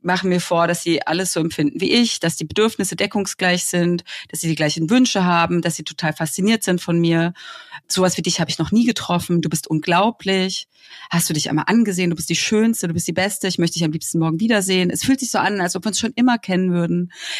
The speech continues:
Ich könnte mit dir sofort ein Haus bauen. Der Mensch, der mit dir Kinder hat, ist der glücklichste Mensch der Welt." <laughs> Und so weiter. So,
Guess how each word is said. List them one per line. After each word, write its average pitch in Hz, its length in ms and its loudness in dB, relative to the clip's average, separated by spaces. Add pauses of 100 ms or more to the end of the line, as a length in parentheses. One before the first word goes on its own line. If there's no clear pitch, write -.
Ich - 80 -10
könnte 214 160 0
mit 202 80 -4
dir 202 100 -2
sofort 214 380 -2
ein 185 80 2
Haus 170 280 0
bauen. 170 520 2
Der 202 100 4
Mensch, 190 200 0
der 196 100 0
mit 190 100 0
dir 196 80 2
Kinder 202 300 2
hat, 170 160 0
ist 170 120 -6
der 185 80 -2
glücklichste 196 440 -2
Mensch 170 240 0
der 160 120 -4
Welt." 160 420 -2
<laughs> - 500 -4
Und 240 200 4
so 185 120 -2
weiter. 156 460 0 (540)
So, 143 200 -4